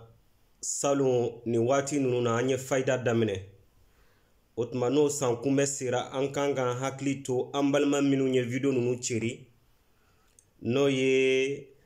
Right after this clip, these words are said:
Seyidu Ture, ani Alassane Touré. Ni kamalen fila in, kelen kun b'a la, ne kun t'a dɔn ni video in yɛrɛ tɛ. Mais kelen bɛ yen,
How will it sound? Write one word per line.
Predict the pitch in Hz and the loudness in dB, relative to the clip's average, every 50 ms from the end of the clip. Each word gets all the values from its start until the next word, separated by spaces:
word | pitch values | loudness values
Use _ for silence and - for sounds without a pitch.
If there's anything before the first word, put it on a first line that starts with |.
| _ _ | _ _
Seyidu | - - - - 127 123 120 139 147 147 135 127 135 | -10 -8 -6 -6 -6 -4 -2 -2 -2 0 -2 -4 -6
Ture, | 135 - 135 131 127 139 147 160 165 185 - - - _ _ _ _ _ _ _ _ _ _ _ _ _ _ _ _ _ _ - | -6 -4 -2 0 2 2 2 0 -2 -4 -10 -16 -20 _ _ _ _ _ _ _ _ _ _ _ _ _ _ _ _ _ _ -6
ani | 113 120 127 143 147 151 147 - | -4 -2 0 2 2 0 0 -2
Alassane | 131 127 139 143 139 - 160 147 143 139 143 | -2 0 0 0 0 0 0 -2 -2 -2 -4
Touré. | - 139 127 123 123 120 104 95 98 - - _ _ _ - | -4 -2 -2 0 -2 -2 -4 -6 -10 -18 -20 _ _ _ -6
Ni | 110 123 135 151 147 147 - | -4 -2 -2 -2 -2 -4 -4
kamalen | - 160 160 156 147 147 147 147 | -4 -2 0 2 2 4 4 2
fila | 147 147 - 131 135 135 | 2 -2 -2 0 0 2
in, | 131 127 131 131 131 - - _ _ _ _ _ _ _ _ _ _ _ _ _ _ - | 2 0 0 -4 -6 -12 -18 _ _ _ _ _ _ _ _ _ _ _ _ _ _ -6
kelen | - 156 156 165 165 165 - | -2 0 2 2 2 2 2
kun | 143 143 139 135 | 0 0 2 2
b'a | 139 143 139 | 2 2 2
la, | 135 131 | 2 2
ne | 139 151 | 2 0
kun | 147 - 131 120 | 0 -2 -4 -2
t'a | 120 139 131 131 127 | 0 0 0 0 2
dɔn | 127 127 120 120 - - - - - _ _ _ - | 2 2 2 2 0 -4 -12 -20 -20 _ _ _ -8
ni | 117 123 135 131 | -4 -2 -2 -2
video | 123 127 127 143 143 | -2 -2 0 2 2
in | 139 131 | 4 4
yɛrɛ | 120 113 120 117 | 2 2 2 0
tɛ. | - 117 107 98 - - - - _ _ _ _ _ _ - | 0 -2 -2 -2 -4 -8 -18 -20 _ _ _ _ _ _ -4
Mais | 113 123 120 120 - | -2 0 0 0 0
kelen | 151 143 147 143 139 139 | 0 2 4 4 4 4
bɛ | 147 | 4
yen, | 143 131 131 | 2 2 2